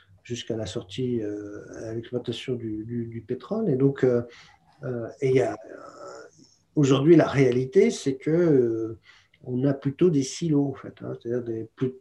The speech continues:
par, par grand processus, par grand métier, et qu'il faut transversaliser. Alors, les E R P ont déjà commencé à transversaliser les données dans les, euh, dans les entreprises, en fait, hein,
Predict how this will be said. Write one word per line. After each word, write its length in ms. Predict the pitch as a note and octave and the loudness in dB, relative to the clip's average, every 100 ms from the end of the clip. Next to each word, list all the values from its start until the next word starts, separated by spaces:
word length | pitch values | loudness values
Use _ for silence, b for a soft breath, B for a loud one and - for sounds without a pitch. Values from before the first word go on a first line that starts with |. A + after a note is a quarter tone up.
| _ | _
par, 220 | A2+ A2+ | -14 -12
par 160 | C#4 A#2+ | -10 -10
grand 160 | A#2 A#2+ | -6 -8
processus, 580 | - B2+ C#3+ - F3 | -6 -6 -6 -6 -10
par 200 | - A#2 | -8 -10
grand 160 | A2 C3 | -6 -4
métier, 580 | B2 A#2 - D#3+ G#3+ G#3+ B B _ | -4 -4 -4 -2 -2 -6 B B _
et 60 | A2 | -16
qu'il 160 | - A#2+ | -14 -6
faut 180 | - | -2
transversaliser. 680 | D#3 D3 C3 C3+ C#3+ D3 C#3 | 0 2 2 0 2 6 8
Alors, 180 | C3+ C3+ | 8 8
les 180 | C#3+ D3 | 8 6
E 80 | |
R 140 | D3 - | 6 4
P 140 | F3+ | 4
ont 60 | D3+ | 6
déjà 380 | C#3+ D3+ F3 E3+ | 6 4 2 0
commencé 460 | C3+ A#2+ B2+ - | 0 0 -2 -2
à 80 | C3 | -4
transversaliser 800 | - B2+ A#2 A#2+ - B2+ A#2+ C3 | 0 -2 -2 -4 -4 -4 0 2
les 80 | A#2+ | 2
données 360 | A#2+ A#2+ B2+ A#2 | 0 0 0 -2
dans 160 | A2 | -6
les, 260 | G#2 G#2 G#2 | -10 -10 -10
euh, 220 | G2 G2 F#2+ b b b _ - | -10 -12 -16 b b b _ -4
dans 100 | A#2 | 0
les 140 | A2+ | 0
entreprises, 520 | A#2 - - - G#3+ | -2 -4 -6 -6 -4
en 80 | - | -6
fait, 240 | - A2+ | -8 -8
hein, 260 | B2 B2+ | -6 -4